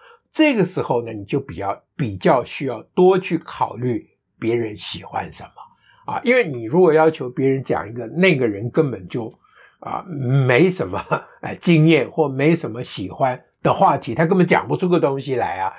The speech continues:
你说，“请你跟我讲这个”，他就，他比你还木讷啊，那这戏就演不下去了啊。所以这个时候就可以多想一下对方喜欢什么啊，你就问问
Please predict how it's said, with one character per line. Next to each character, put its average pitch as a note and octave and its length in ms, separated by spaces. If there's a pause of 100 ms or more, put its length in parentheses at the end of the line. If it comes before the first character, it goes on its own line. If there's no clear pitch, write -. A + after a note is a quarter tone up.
(180)
你 C3+ 120
说 F3+ 140
，“请 F#3+ 200
你 E3+ 100
跟 F3+ 120
我 E3 140
讲 A2 220
这 D3 100
个”， B2 140
他 B2 160
就， A#2+ 180 (480)
他 E3+ 100
比 E3 160
你 D3+ 100
还 A#2+ 160
木 D3 260
讷 C#3 200 (220)
啊， D#3+ 140
那 E3+ 120
这 D#3+ 160
戏 - 300
就 C3 160
演 G#2+ 180
不 - 60
下 G2+ 220
去 D#3 280
了 - 140 (180)
啊。 - 260
所 F#3+ 140
以 - 220
这 D#4+ 160
个 A3+ 80
时 - 100
候 B2 120
就 A#2 180
可 - 160
以 A2 80 (120)
多 F3+ 180
想 G2+ 260
一 F#2 40
下 G2+ 140 (120)
对 G#2+ 160
方 F2+ 260
喜 - 200
欢 - 260
什 - 120
么 - 680
啊， A#2+ 100 (160)
你 D3 120
就 G3+ 180
问 A#3+ 320
问 D3 180